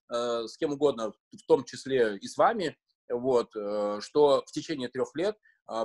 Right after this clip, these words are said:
половина помещений, э, на, э, Петроградке, на Староневском,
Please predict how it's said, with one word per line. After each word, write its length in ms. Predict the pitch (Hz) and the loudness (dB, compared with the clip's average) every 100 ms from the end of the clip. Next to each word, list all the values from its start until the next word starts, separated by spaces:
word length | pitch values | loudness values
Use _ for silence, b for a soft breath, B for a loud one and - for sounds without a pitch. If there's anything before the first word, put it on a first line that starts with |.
| 104 | 2
половина 380 | 170 185 175 127 | 4 4 2 -2
помещений, 720 | 135 139 135 160 123 110 104 | -4 -6 -6 -8 -6 -6 -8
э, 220 | - 113 | -4 -2
на, 380 | 117 131 127 123 | 0 2 2 2
э, 600 | 120 113 110 104 104 101 - | -4 -8 -4 -2 -4 -6 -8
Петроградке, 680 | 131 - 135 208 - 139 - _ _ | -2 0 4 2 2 -6 -6 _ _
на 340 | 120 127 131 120 | -8 -2 0 -2
Староневском, 760 | - 123 120 180 202 143 107 | 0 0 0 -4 -4 -4 -4